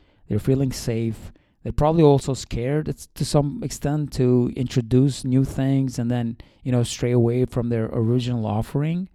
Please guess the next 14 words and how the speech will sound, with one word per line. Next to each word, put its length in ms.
And 240
I 60
think 260
Basecamp 420
does 260
that. 260
I'm 80
not 160
saying 220
they're 120
scared. 520
Maybe 240
they 120
are. 420